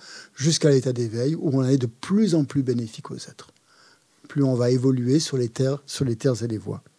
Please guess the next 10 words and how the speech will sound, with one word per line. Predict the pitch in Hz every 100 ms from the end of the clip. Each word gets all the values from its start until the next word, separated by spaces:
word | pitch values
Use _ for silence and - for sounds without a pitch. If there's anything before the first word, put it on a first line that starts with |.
| _ _
Hmm. | 135 - _ _ _ - - - - - _ _ 269
Euh, | 160 123 113 110 110 104 104 107 151 185
donc | 123 113
voilà. | 107 107 - _ _ 139
Voilà | 127 117 120
les, | 113 110
les | 147 131 123
dix | 123
bienfaits, | 143 143 127 -
euh, | 127 127 135 123 107